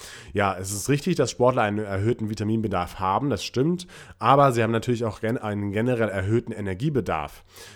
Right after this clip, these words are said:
Ja, und dieser erhöhte Vitaminbedarf wird normalerweise durch die gesteigerte Nahrungsaufnahme auch schon mitgedeckt. Man sollte natürlich, wie gesagt, auf eine gesunde, ausgewogene Ernährung achten mit ausreichend Obst, Gemüse. Ja, aber wenn das eben,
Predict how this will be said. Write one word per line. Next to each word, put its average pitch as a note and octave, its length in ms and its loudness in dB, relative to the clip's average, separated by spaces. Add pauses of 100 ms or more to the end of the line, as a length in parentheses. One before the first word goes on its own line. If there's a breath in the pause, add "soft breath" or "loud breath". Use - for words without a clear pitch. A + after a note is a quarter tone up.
(100)
Ja, F2+ 80 2
und G#2 100 2
dieser G#2 160 -2
erhöhte B2 540 2
Vitaminbedarf D#3 760 0
wird G#2 100 -6
normalerweise C3 680 4
durch A2+ 180 -2
die G#2 100 -8
gesteigerte G2+ 520 -4
Nahrungsaufnahme F#2+ 720 0
auch G2+ 180 0
schon F2+ 240 -4
mitgedeckt. F#2+ 680 -2 (240 loud breath)
Man F2+ 180 -4
sollte G#2+ 160 2
natürlich, G2 400 -4
wie F2+ 60 -8
gesagt, F#2+ 320 -2
auf F2+ 120 -14
eine F#2 80 -6
gesunde, G2 300 -2
ausgewogene G2 420 -2
Ernährung F#2+ 300 -2
achten B2 260 -2
mit G#2 120 -4
ausreichend F#2 480 -6
Obst, G#2+ 200 -2
Gemüse. E3 460 2 (320 loud breath)
Ja, F#2+ 160 0
aber F#2+ 260 0
wenn G#2 140 0
das G2+ 160 -2
eben, G2 240 -2